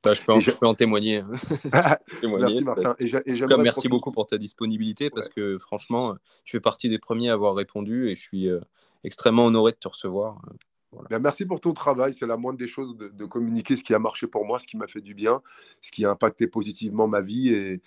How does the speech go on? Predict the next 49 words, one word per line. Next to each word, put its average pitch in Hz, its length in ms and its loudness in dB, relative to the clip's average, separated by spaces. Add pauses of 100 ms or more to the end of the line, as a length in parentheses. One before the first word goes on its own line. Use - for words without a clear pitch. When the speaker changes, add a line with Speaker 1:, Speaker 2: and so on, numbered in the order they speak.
(420)
Speaker 2:
et 92 140 -4
voilà, 95 240 -4
donc 92 140 -4
j'ai 90 100 -2 (220)
à 98 100 -2
cœur 113 160 4
de 101 80 4
le 95 60 0
partager. 101 500 0 (260)
Et 101 120 -2
p-, - 160 -18
à 107 80 2
propos 127 260 2
de 131 60 -10
partage, 156 400 0
j'aimerais, 107 420 -8
si 110 160 -12
tu 110 140 -16
me 107 80 -8
le 101 100 -6
permets, 110 400 -4 (240)
ben, 95 220 -4
offrir 131 540 0 (100)
à 101 100 -10
toutes - 220 -12
les 151 80 0
personnes 139 480 0
qui - 180 -12
écouteront 104 380 -12
ce - 100 -18
podcast 107 640 -4 (640)
une 113 180 0
série 131 420 4
de 113 120 2
vingt 143 360 2
et 151 40 6
une 143 220 0
vidéos, 120 520 0 (520)
euh, 95 180 -6
dont 127 280 -2
une 127 140 -2
sur 117 160 -2
l'alimentation, 113 760 -2
plus 113 320 -10
vingt 107 360 -2
et 120 40 0
une 120 160 -2
méditations, 113 800 -6
euh, 90 120 -8